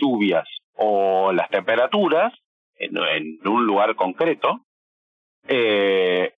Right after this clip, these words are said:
con eso se puede ejercitar, ver qué podría, digamos, traducir ese, ese cambio predicho en temperatura y lluvias en variación de rendimiento. Y en principio,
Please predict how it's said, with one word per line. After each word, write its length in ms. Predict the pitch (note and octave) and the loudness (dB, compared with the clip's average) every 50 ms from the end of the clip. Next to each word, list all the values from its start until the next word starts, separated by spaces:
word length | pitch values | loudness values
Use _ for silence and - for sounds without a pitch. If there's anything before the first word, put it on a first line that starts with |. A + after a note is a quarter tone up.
| _ - | _ -2
con 200 | A#2+ B2 B2 C#3+ | 0 0 2 0
eso 240 | D3+ D3+ - F#3 E3+ | 0 -2 -2 -4 -2
se 120 | - D#3 | -2 -4
puede 360 | D3 - E3+ E3 D#3+ D#3 D#3 | -4 -2 -2 0 2 2 2
ejercitar, 640 | C#3+ - - B2+ A#2+ - - C#3 - D3 D3 D#3+ E3+ | 0 0 -2 -4 -4 -2 -4 -2 0 2 2 2 2
ver 300 | C#3+ C#3 C3+ C#3 D3 E3 - - _ _ _ _ _ _ _ _ - | 2 2 2 2 0 -2 -6 -12 _ _ _ _ _ _ _ _ -6
qué 120 | F#3 F3+ | -6 -4
podría, 540 | F3+ - E3+ D#3 D3+ D3+ F3 F3 E3+ E3+ D3+ A#2+ A#2 - - - - _ | -2 0 0 2 2 2 2 2 2 4 2 2 0 -4 -10 -16 -18 _
digamos, 360 | - B2 B2+ B2+ B2 A#2+ - | -4 0 0 2 2 0 0
traducir 420 | - C3 C#3 C#3 C3+ - - G3+ F#3 | 0 0 2 0 0 0 -2 -2 -2
ese, 460 | E3+ - D3+ C#3 A#2+ A#2 A#2 A#2 A#2+ | -2 -2 0 0 2 2 2 0 0
ese 260 | A#2+ - - C#3 - | -2 -2 -4 -4 -2
cambio 480 | - C#3 C#3+ D3+ D3 C#3+ C3 C3 B2 A#2 | 0 0 2 2 2 0 0 0 0 0
predicho 440 | - A2 A#2 B2 C#3 C3 - - | 0 0 0 0 0 -2 -2 -4
en 80 | A2 G2 | -4 -2
temperatura 460 | G2+ G2 F2 - G2+ G#2 - B2+ B2+ | -2 -2 -2 0 -2 -2 0 -2 -2
y 80 | C3+ C3+ | 0 0
lluvias 380 | D3+ D3 C#3 D3+ D#3+ F3+ F3+ - _ _ _ _ _ _ _ | 0 0 0 0 0 0 -2 -4 _ _ _ _ _ _ _
en 480 | - C#3 C#3+ D3+ D#3 E3 F3 F#3 G3+ G3+ _ _ _ _ _ _ _ - | -4 0 0 2 2 2 0 -2 -4 -6 _ _ _ _ _ _ _ -8
variación 680 | - A2 A2+ A2 G#2+ A2 A2 G2+ - - B2+ B2 B2+ A#2+ | -4 -2 0 0 2 2 0 0 -2 0 0 0 2 2
de 100 | A#2+ G#2 | 2 2
rendimiento. 560 | G2+ G2 F#2+ F#2 E2+ D#2 C#2+ C2+ - - - - - - | 0 0 0 0 -2 -2 -4 -6 -8 -10 -14 -14 -10 -4
Y 100 | - C3+ | -4 -4
en 80 | D3 | -2
principio, 520 | - - - - F#3 F#3 E3+ G3+ F#3+ - | -2 -2 -4 -2 -4 -4 -2 0 0 -2